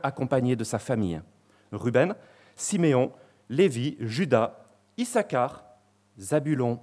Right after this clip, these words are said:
Benjamin, Dan, Nephtali, Gad et Azer. Les personnes issues de Jacob étaient au nombre de soixante-dix en tout. Joseph était alors en Égypte.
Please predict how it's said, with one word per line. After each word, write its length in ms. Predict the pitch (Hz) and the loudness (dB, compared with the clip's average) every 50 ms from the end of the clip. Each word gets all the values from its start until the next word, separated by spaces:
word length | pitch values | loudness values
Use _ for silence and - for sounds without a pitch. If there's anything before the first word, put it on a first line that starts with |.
| - - | -10 -14
Benjamin, 640 | 90 90 110 123 117 117 120 107 98 90 87 - - _ _ _ _ _ _ _ _ _ _ _ - | -8 -4 -2 -2 -2 -2 -2 -2 -2 -4 -6 -8 -12 _ _ _ _ _ _ _ _ _ _ _ -18
Dan, 400 | 104 98 120 113 110 110 110 - - - _ _ _ _ _ _ _ _ | -8 -4 -2 -2 0 -2 -4 -6 -10 -16 _ _ _ _ _ _ _ _
Nephtali, 640 | - 98 104 117 - - - 120 107 95 95 101 - _ _ _ - | -6 -4 -4 -4 -4 -4 -4 -4 -4 -4 -6 -8 -8 _ _ _ -18
Gad 440 | 110 98 127 110 101 95 87 - - _ _ _ _ _ _ _ _ _ _ _ - | -8 -4 -2 -2 -2 -2 -6 -12 -20 _ _ _ _ _ _ _ _ _ _ _ -8
et 100 | 101 98 | -6 -6
Azer. 420 | 110 101 - 98 87 82 - - _ _ _ _ _ _ _ _ _ _ _ _ _ _ _ _ _ _ _ - - - | -6 -6 -8 -10 -12 -12 -14 -20 _ _ _ _ _ _ _ _ _ _ _ _ _ _ _ _ _ _ _ -12 -2 0
Les 120 | 131 147 | 2 2
personnes 320 | 156 175 175 - 214 208 | 2 2 4 6 6 4
issues 180 | 196 165 - 214 | 4 2 0 0
de 80 | 160 160 | 2 4
Jacob 320 | 151 170 170 233 233 175 | 4 4 6 6 4 4
étaient 220 | 175 - 170 - | 2 0 -2 -2
au 60 | 165 170 | 0 0
nombre 240 | 190 208 - 156 - - - - - _ _ - | 0 0 0 -4 -10 -16 -20 -20 -20 _ _ -4
de 120 | 135 160 | -4 -2
soixante-dix 880 | 151 - - 226 208 - - 190 175 165 135 156 190 170 - - - - _ | -2 2 2 2 2 4 2 0 0 0 0 -4 -6 -6 -6 -10 -12 -10 _
en 120 | - 127 117 | -6 -6 -6
tout. 280 | - - - 104 101 - - - _ _ _ _ _ _ _ _ _ _ _ _ _ _ _ _ _ _ _ _ _ _ _ _ _ _ _ _ _ _ _ _ _ _ | -6 -8 -12 -12 -14 -14 -20 -20 _ _ _ _ _ _ _ _ _ _ _ _ _ _ _ _ _ _ _ _ _ _ _ _ _ _ _ _ _ _ _ _ _ _
Joseph 380 | - - 147 143 123 143 135 - | -4 -2 0 0 2 0 0 -2
était 200 | 127 - 135 - | -4 -6 -4 -2
alors 220 | 117 107 113 104 | 0 0 0 0
en 100 | 107 117 | 0 -2
Égypte. 480 | 113 113 101 104 101 - - - - | -2 -2 -4 -6 -8 -10 -14 -20 -20